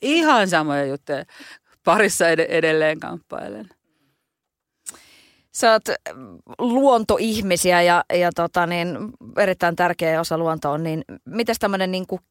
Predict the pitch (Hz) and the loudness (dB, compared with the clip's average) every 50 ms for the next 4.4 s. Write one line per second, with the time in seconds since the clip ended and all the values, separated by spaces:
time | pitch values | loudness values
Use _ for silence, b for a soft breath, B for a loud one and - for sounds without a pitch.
0 | _ - 226 220 202 185 175 165 - - 170 165 156 156 - 156 151 156 156 156 | _ 0 0 2 2 2 0 0 0 0 0 0 0 0 -4 -6 -6 -6 -6 -8
1 | 151 - - - 185 175 165 - 165 156 151 - 147 135 - - 165 - - 170 | -10 -10 -12 -10 -8 -8 -6 -6 -6 -6 -6 -6 -6 -6 -8 -10 -10 -8 -6 -6
2 | 165 165 160 - - 151 156 175 185 180 185 - - _ _ - B B B B | -4 -4 -6 -6 -8 -10 -10 -10 -10 -10 -10 -12 -18 _ _ -20 B B B B
3 | B B B B B B 160 156 151 147 143 139 135 - 143 143 - - - - | B B B B B B -4 -2 0 0 -2 -2 -4 -4 -4 -6 -6 -6 -4 -4
4 | 147 147 147 143 143 151 151 160 | -2 -2 -2 -4 -4 -6 -10 -14